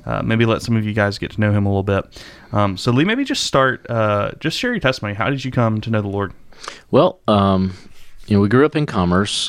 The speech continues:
Speaker 2: um, so not really growing up in church so much, but, um, about the time I was ten years old,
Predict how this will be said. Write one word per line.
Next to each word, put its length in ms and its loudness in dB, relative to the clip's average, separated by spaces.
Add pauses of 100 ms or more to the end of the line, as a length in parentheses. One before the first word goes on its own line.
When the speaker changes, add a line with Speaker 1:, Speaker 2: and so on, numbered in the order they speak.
(100)
Speaker 2:
um, 520 0 (1040)
so 540 4
not 340 2 (100)
really 440 4 (520)
growing 400 4
up 280 2
in 220 2
church 420 2
so 180 2
much, 460 -2 (920)
but, 600 2 (100)
um, 460 2 (360)
about 180 -2
the 60 -8
time 280 2
I 80 4
was 460 -2 (640)
ten 200 4
years 220 4
old, 340 2